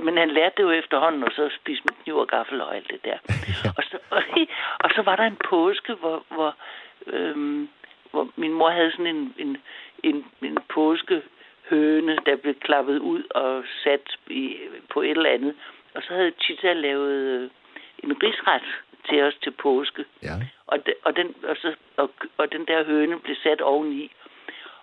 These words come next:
Speaker 1: Og det var så sjovt, og det smagte skide godt.
Speaker 2: <laughs>
Speaker 1: Og, men, men så næste år, da den der påskehøne kom frem igen, så stad-, sad der stadigvæk nogle,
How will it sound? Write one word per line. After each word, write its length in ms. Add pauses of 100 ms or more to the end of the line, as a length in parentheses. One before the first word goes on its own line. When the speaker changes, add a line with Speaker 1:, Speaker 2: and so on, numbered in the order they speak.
Speaker 1:
Og 80
det 80
var 120
så 240
sjovt, 300 (100)
og 140
det 140
smagte 220
skide 260
godt. 220 (240)
Speaker 2:
<laughs> 180
Speaker 1:
Og, 100 (100)
men, 120 (120)
men 160 (120)
så 80
næste 400
år, 300 (380)
da 80
den 220
der 140 (180)
påskehøne 640
kom 280
frem 180
igen, 300 (400)
så 180
stad-, 360
sad 140
der 180
stadigvæk 440
nogle, 280